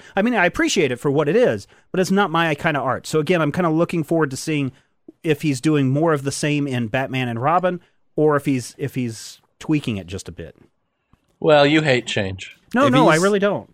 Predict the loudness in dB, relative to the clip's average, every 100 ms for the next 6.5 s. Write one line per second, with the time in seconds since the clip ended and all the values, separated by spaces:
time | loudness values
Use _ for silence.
0 | -8 -2 -2 2 2 2 0 0 0 -2
1 | -4 -4 -6 -10 -20 -12 -6 -4 -4 -6
2 | -6 -6 -8 -8 _ _ _ -2 0 0
3 | 0 2 2 4 4 0 -2 -6 -8 _
4 | _ -4 0 2 2 0 -4 -2 -2 2
5 | 0 0 -2 -4 -2 0 2 0 -2 -6
6 | -4 -4 -2 -4